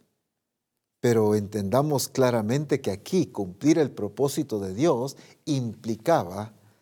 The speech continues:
en la entrega y la disposición de sufrir y de ser muerto, de ser crucificado,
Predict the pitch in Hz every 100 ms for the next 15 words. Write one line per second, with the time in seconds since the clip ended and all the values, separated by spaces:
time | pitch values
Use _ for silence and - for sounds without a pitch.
0 | _ _ _ _ - 160 160 156 151 143
1 | 196 254 269 233 190 165 151 143 131 -
2 | - 131 - 127 - 190 202 170 - -
3 | 123 - 208 220 123 113 - - _ _
4 | - 131 127 123 - - - - 117 101
5 | 110 175 139 - 87 _ _ _ _ _
6 | _ _ _ _ _ - 135 226 240 -
7 | 233 196 - 170 - 127 - 196 220 123